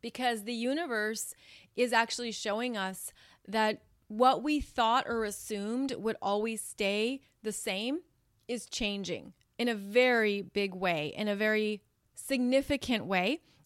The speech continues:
And this affects us at an individual level. This is actually working with us at a cellular level, changing us, evolving us, revealing more of our own potential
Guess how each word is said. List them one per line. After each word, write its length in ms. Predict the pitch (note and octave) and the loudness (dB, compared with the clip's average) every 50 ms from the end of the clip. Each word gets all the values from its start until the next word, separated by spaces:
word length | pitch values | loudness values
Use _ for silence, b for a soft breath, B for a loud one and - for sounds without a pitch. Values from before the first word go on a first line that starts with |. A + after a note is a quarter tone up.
| b - | b 2
And 180 | A#3+ B3 B3 B3 | 4 6 6 8
this 240 | B3 B3+ C4 - - - | 6 6 4 2 0 0
affects 580 | B3 C4 A#3+ - - C4 A#3+ A#3 - - - - _ - | 0 0 -2 -2 0 0 0 0 0 -6 -12 -10 _ 2
us 560 | A#3 B3+ C4 C4 A#3+ G#3+ F#3+ - - - - b b b b b b | 4 4 6 6 4 4 0 -2 -6 -8 -10 b b b b b b
at 180 | - A3+ A#3 | 2 4 4
an 140 | A3+ A3+ G#3 - | 4 0 -2 -2
individual 960 | - A#3+ B3 B3 A3+ A#3+ A#3 G#3+ G3 G#3 A3 G#3+ F#3+ G3 G#3 G#3 G#3 G#3 G3 | 0 2 2 2 2 2 0 0 2 2 2 2 2 0 -2 0 0 0 0
level. 480 | F#3 F#3+ F#3 F#3+ F#3 F3 B2 G#2 - B B B B B B | 0 0 0 0 0 -2 -4 -6 -8 B B B B B B
This 240 | - A#3 B3+ - - | 0 0 0 2 0
is 140 | C4 A#3 - | -4 0 4
actually 380 | C#3 A#3 C4+ - - C#4+ C#4 | 4 4 4 2 -4 -4 -4
working 480 | A#3+ G#3 G#3+ A3 A3 - - C4 B3+ A#3+ | -4 -2 -2 -2 -2 0 -2 -2 0 -2
with 220 | A3+ A3+ - - - | -2 -4 -6 -4 -2
us 180 | G#3 G3+ G3+ - - | -2 -2 -4 -4 -4
at 140 | - G#3 G3+ | -4 -4 -4
a 80 | G3 | -6
cellular 680 | - - - - A3+ A3 B3 C#4+ D4 C#4+ A#3 G#3+ G#3 G3+ | -8 -8 -2 0 2 4 4 4 2 0 0 -2 -2 -2
level, 460 | F#3+ F#3 F3 F3+ E3+ F#3+ G#3+ B3+ B B B B B B B | -2 -2 -2 -2 -2 -2 -4 -4 B B B B B B B
changing 560 | - - - B3+ B3+ C#4 C#4+ C#4 C#4 C#4 A#3 G#3 | -6 0 2 4 4 4 4 2 2 0 0 0
us, 180 | F#3+ F#3 - - | -2 -4 -4 -6
evolving 720 | - A3+ G#3+ G3 G#3 G3+ A3 B3 C#4 C#4 C#4 C4+ B3 A3 | -4 -4 -2 0 2 4 4 4 4 2 0 0 0 0
us, 340 | G3 F#3 F#3 F#3 - - - - _ | -2 -2 -2 -4 -6 -10 -12 -12 _
revealing 720 | - G3+ A#3 A#3 G#3+ G3+ A#3 B3+ C4 C4+ C4 B3 A#3+ A#3 | -6 -4 -2 -2 0 2 4 4 4 4 4 2 2 0
more 560 | A3+ A3 G#3 G#3+ A#3 C4+ C#4+ B3+ A3 G3 G3 - B B B B B B | 0 -2 -2 -2 0 0 2 2 2 2 0 -2 B B B B B B
of 240 | - A3+ A3+ G3+ A3 | 0 0 0 2 2
our 220 | G#3+ G#3+ A3 A3 | 4 4 4 4
own 200 | A3 A3+ A3+ A3+ | 2 0 -2 -4
potential 840 | - G#3+ G#3 - - A3+ A3+ A#3+ A#3 - - G#3+ F#3 F3+ F3+ F3+ | -6 -8 -8 -8 -4 -4 -4 -4 -4 -2 -2 0 0 0 -2 -4